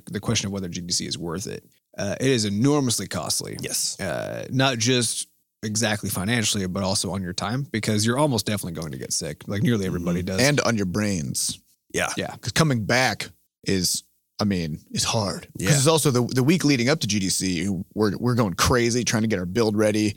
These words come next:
Speaker 1: Yep.
Speaker 3: to show to people and stuff. So it's a
Speaker 2: Which is
Speaker 3: very
Speaker 2: probably,
Speaker 3: intense
Speaker 2: probably
Speaker 3: week.
Speaker 2: one of our most productive weeks of the year.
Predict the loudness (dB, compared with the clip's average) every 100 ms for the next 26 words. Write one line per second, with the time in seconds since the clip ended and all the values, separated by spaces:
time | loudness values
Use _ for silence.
0 | -4 -6 -4 -2 2 4 4 4 2 2
1 | 0 2 2 2 2 2 2 2 4 4
2 | 4 0 -2 -2 0 2 2 0 0 0
3 | -2 -2 -4 -2 -6 -4 -4 -2 -4 -6
4 | -12 _ _ 0 0 0 -4 -2 -4